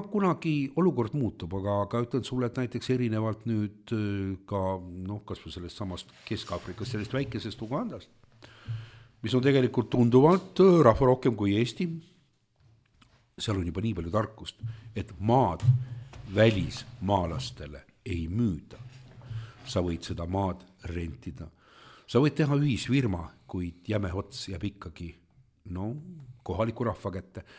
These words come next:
Kunagi oli minu meelest ju Eestis ka selline seaduskord,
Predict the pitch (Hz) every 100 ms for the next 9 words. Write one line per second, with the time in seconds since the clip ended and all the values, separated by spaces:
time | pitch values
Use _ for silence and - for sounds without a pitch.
0 | - - - - - 196 190 190 180 185
1 | 170 165 147 - 160 151 - - 117 101
2 | 95 - 92 87 87 - - - _ _
3 | _ _ _ - - - 92 82 98 -
4 | - 95 80 -